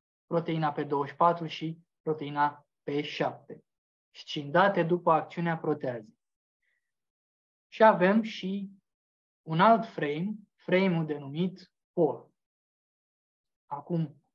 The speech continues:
ce apare din citirea, din nou, o să shiftăm,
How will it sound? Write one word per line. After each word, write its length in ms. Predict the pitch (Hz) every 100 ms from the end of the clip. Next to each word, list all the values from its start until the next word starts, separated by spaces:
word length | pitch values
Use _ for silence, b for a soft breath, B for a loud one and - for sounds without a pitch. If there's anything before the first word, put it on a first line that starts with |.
| _ _ _ _ -
ce 160 | -
apare 460 | 240 190 180 180 180
din 220 | 165 170
citirea, 600 | 165 160 - 170 165 160
din 160 | 160 151
nou, 240 | 160 156
o 40 | 135
să 160 | -
shiftăm, 800 | 135 - 139 - 170 160 151 -